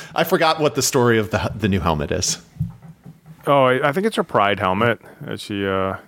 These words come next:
Speaker 2: made. And then I, I, I, we would be remiss if we did not mention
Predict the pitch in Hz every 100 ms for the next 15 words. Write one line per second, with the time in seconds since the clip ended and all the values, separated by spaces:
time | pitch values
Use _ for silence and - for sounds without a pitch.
0 | - 110 98 101 98 101 101 101 110 104
1 | 113 110 104 113 104 85 - 107 104 101
2 | 95 87 _ 107 110 101 104 127 135 -
3 | - 110 104 95 92 87 110 143 - 139
4 | 127 123 113